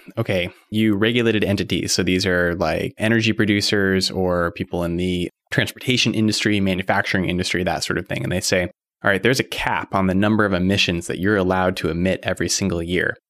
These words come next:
We're going to give you these allowances or entitlements," as Alden has said. One of them represents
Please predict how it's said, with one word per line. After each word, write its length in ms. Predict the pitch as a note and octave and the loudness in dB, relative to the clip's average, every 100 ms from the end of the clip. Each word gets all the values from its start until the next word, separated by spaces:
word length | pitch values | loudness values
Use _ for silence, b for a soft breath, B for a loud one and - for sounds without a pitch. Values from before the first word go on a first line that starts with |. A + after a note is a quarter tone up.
| _ _ | _ _
We're 180 | F#2+ B2+ | 2 2
going 300 | D#3 D3 B2+ | 2 2 0
to 100 | A#2 | -2
give 420 | F#2+ G2 C#3+ D#3 | -4 2 2 4
you 400 | A2 F#2+ F2 E2+ G#2 | 2 4 4 2 2
these 220 | G#2+ F#2 | 0 0
allowances 800 | F#2+ F#2 A2+ A#2 G#2 - E2+ D#2+ | -2 0 2 2 0 0 0 0
or 40 | |
entitlements," 720 | E2+ - C#3 C3 F2+ E2+ F#2 | -2 -2 0 2 0 -2 -4
as 140 | E2+ | -4
Alden 360 | D2+ E2 E2+ E2+ - | -2 -2 -4 -6 -8
has 160 | A2 F#2 | -8 -2
said. 320 | F2+ F2 F2+ - _ _ | -2 0 -4 -8 _ _
One 160 | A2 C3 | 0 2
of 80 | A#2+ | 2
them 200 | G2+ F#2+ | 0 2
represents 640 | A2 G#2+ G#2+ G2 F#2+ - | 0 2 0 0 0 -4